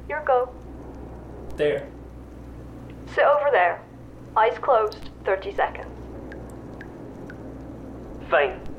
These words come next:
Speaker 2: I dusted off a square of floor, took a seat,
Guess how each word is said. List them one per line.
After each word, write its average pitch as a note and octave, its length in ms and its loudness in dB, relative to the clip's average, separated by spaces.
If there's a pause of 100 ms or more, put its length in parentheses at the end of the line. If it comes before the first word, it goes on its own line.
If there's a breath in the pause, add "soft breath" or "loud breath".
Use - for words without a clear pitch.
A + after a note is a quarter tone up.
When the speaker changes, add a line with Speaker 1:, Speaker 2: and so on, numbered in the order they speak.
(1500)
Speaker 2:
I - 120 -12
dusted D3 360 -6
off C#3 260 -6
a C3+ 40 -8
square C#3+ 360 -6
of C3+ 80 -4
floor, C#3 440 -6 (680)
took - 180 -8
a - 40 -10
seat, D3 320 -6